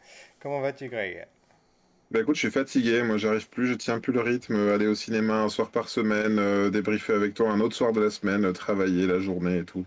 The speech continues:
Speaker 2: C'est, j'ai besoin de vacances.
Speaker 1: Ça
Speaker 2: Un
Speaker 1: a
Speaker 2: grand
Speaker 1: été,
Speaker 2: besoin de vacances.
Speaker 1: ça a été en plus pour un film très, très attendu quand même. Euh, je pense que émotionnellement, ça nous a épuisés.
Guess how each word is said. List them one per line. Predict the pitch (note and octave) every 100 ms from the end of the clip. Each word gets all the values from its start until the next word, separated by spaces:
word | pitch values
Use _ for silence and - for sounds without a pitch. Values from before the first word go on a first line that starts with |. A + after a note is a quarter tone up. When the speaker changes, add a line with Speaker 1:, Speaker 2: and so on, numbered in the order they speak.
| - -
Speaker 2:
C'est, | - F2+ D#2+ E2
j'ai | F2
besoin | F#2 G2+
de | G#2
vacances. | G2+ - - - _ -
Speaker 1:
Ça | - -
Speaker 2:
Un | A#2
Speaker 1:
a | A2+
Speaker 2:
grand | D3 G3
Speaker 1:
été, | D#3
Speaker 2:
besoin | C#3+ D#3
de |
vacances. | C3 A#2+ F#2+ F#2
Speaker 1:
ça | - - -
a | B2+
été | C3+ C3 C#3+
en |
plus | C3+ - C#3
pour | - B2+
un | A#2+
film | C3+ A#2+ -
très, | - - D#3 D#3
très | - - C#3 C3
attendu | B2+ - C3 B2+ C#3
quand | - A#2+
même. | A#2+ B2+ C3+ -
Euh, | A2
je | G#2+
pense | - D3+
que | -
émotionnellement, | C3 C3 C#3 C#3 C#3+ C3 C3 D#3
ça | - B2
nous | A#2+ C3+
a | C3+
épuisés. | B2+ - C3 A2